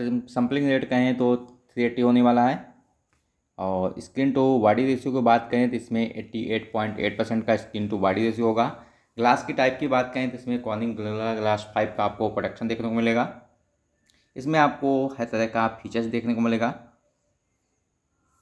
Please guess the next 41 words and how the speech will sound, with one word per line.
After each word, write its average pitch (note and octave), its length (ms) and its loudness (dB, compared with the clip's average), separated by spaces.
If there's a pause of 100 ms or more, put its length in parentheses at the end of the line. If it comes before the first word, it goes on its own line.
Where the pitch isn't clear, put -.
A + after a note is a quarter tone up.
(480)
रैम C#3 220 4
होगी D3 280 0
आठ G#2 240 2
जी A#2 120 0
बी A#2 120 2
का A#2+ 180 2 (100)
इस-, G#2+ 140 -6
और A2 240 0
इसमें A2+ 300 -6
वर्चुअल G#2+ 420 -2
रैम A#2 280 0 (120)
आठ F#2 200 -2
जी A2 100 -2
बी A2 80 -8
का A#2 80 0
होने A#2 180 2
वाला A#2 200 4
है। A#2+ 220 -2 (760)
स्टोरेज D3+ 340 0
होगा C#3+ 280 4 (1400)
एक - 100 -16
सौ B2 80 0
अट्ठाईस A#2 300 2
जी C3 120 0
बी B2+ 80 0
का B2 160 4
और G#2 400 2
स्टोरेज B2+ 340 -6
टाइप A#2 500 2
थ्री A#2 140 -4
पॉइंट A2 240 -4
वन A#2 140 0
होने A#2+ 180 4
वाला A#2 220 2
है, B2 220 -4
जो G#2+ 100 -4
कि G#2 520 -8 (340)
बहुत F#2 120 -12
तेज़ A2 180 -2
होता A2+ 180 0
है। A#2+ 220 0